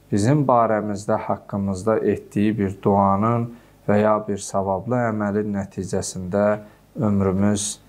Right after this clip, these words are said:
hal-hazırda Allah evində keçməklə daha da nurlanır, daha da müqəddəslənir. Bunun üçün doğrudan da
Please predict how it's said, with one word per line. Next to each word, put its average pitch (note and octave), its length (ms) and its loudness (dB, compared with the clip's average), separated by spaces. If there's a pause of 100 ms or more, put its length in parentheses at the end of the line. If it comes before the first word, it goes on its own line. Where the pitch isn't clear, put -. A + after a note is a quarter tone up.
(160)
hal-hazırda G2 920 0 (520)
Allah B2 400 2
evində G#2+ 400 -2
keçməklə G2+ 880 0 (400)
daha G#2 300 2
da G#2 140 2
nurlanır, F#2 800 -2 (360)
daha F#2+ 320 2
da F#2+ 140 2 (500)
müqəddəslənir. F2+ 1080 -2
Bunun B2+ 320 2
üçün B2 440 0 (400)
doğrudan A2+ 640 2
da A2 120 2